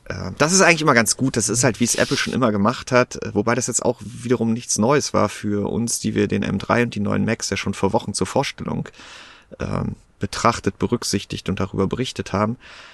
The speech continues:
Ähm, aber gab's noch mal ein ganz gutes Product Briefing, äh,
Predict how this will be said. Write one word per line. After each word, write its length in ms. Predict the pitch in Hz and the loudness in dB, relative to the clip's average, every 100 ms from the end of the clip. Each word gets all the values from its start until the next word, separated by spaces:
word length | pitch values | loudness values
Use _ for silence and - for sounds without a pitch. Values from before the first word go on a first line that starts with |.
| - - | -16 -6
Ähm, 240 | 101 92 - | -4 -2 0
aber 160 | 98 | 0
gab's 260 | 95 92 - | 2 0 0
noch 60 | |
mal 80 | 98 | 0
ein 80 | 95 | 0
ganz 200 | 95 - | -2 -4
gutes 460 | 101 - 98 - - _ _ _ _ _ | -8 -2 -2 -2 -8 _ _ _ _ _
Product 540 | - 110 113 123 117 - 92 | -2 6 6 6 0 -2 -2
Briefing, 800 | 113 135 151 - 123 120 113 | 2 4 2 0 0 0 -2
äh, 40 | 110 | -2